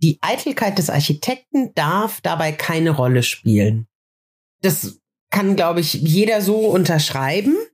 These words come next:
Wir haben aber noch eine andere Aussage gefunden, nämlich, dass der Bauherr seine Rolle auch verantwortungsvoll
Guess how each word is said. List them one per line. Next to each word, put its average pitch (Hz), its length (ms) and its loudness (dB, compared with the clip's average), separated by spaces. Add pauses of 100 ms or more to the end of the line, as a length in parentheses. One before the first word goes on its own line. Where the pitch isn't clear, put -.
(140)
Wir 180 200 0
haben 320 300 0
aber 311 420 0
noch 240 140 0
eine 247 220 -2
andere 240 420 0
Aussage 123 600 -2
gefunden, 131 760 0 (420)
nämlich, 220 680 0 (160)
dass 202 180 -2
der 208 120 0
Bauherr 214 640 0
seine 202 260 0
Rolle 175 400 0
auch 196 140 -2
verantwortungsvoll 233 1200 -2